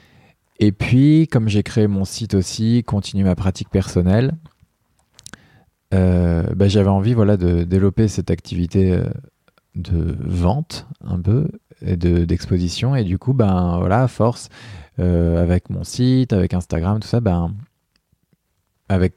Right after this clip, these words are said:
de plus en plus de visibilité, ben, ça m'a amené, voilà, des, des clients, et puis le bouche à oreille, et cetera. Et puis, du coup, ben, voilà, je, j'ai un peu,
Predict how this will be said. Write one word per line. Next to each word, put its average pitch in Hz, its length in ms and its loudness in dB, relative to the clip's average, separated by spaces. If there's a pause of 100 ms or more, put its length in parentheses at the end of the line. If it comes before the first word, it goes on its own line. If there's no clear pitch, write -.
(140)
de 98 60 2
plus 107 200 -2
en 107 80 0
plus 104 160 -2
de 101 80 2
visibilité, 95 640 0
ben, 113 100 2
ça 92 180 -2
m'a 90 160 0
amené, 95 240 0
voilà, 110 220 2
des, 92 240 0
des 90 140 -2
clients, 104 420 -2
et 127 80 -2
puis 104 140 -6
le 90 40 -4
bouche 92 140 -4
à 90 60 0
oreille, 87 300 0
et 117 60 -6
cetera. 95 360 -2
Et 113 40 -2
puis, 92 200 -6
du 92 120 -8
coup, - 280 -4
ben, 92 420 -2 (520)
voilà, 82 180 0
je, 95 240 2
j'ai 95 100 0
un 104 100 0
peu, 127 300 2